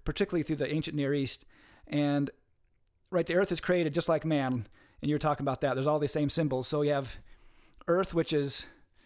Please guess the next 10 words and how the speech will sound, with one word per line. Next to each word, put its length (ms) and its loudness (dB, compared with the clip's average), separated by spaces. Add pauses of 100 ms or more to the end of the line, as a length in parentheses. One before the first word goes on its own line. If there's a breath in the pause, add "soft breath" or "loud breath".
(260 soft breath)
in 160 2
Hebrew 280 2
tohu 400 2
vavohu, 500 2
or, 300 -2 (120)
or 180 -4 (360)
un-, 240 0 (120)
unformed 680 0
matter, 280 0
chaos, 520 -2